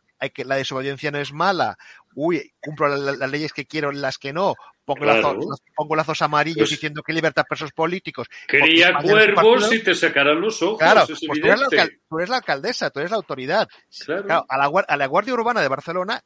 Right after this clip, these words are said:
Speaker 1: la alcal-, la Colau, desde el minuto cero de su mandato, se ha dedicado, y perdón la expresión,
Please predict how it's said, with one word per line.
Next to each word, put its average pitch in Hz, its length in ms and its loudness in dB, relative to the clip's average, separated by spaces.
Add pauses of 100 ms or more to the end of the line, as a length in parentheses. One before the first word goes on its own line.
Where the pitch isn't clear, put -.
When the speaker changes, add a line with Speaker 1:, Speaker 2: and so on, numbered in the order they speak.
Speaker 1:
la 120 140 -14
alcal-, 123 300 -12
la 117 260 -20
Colau, 165 300 0
desde 139 220 -6
el 123 60 -12
minuto 185 360 -8
cero 208 280 -4
de 185 60 -6
su 202 120 -12
mandato, 196 340 -6
se - 140 -8
ha 147 40 -2
dedicado, 185 360 -6 (220)
y 135 80 -16
perdón 117 280 -14
la 127 60 -12
expresión, 170 400 -16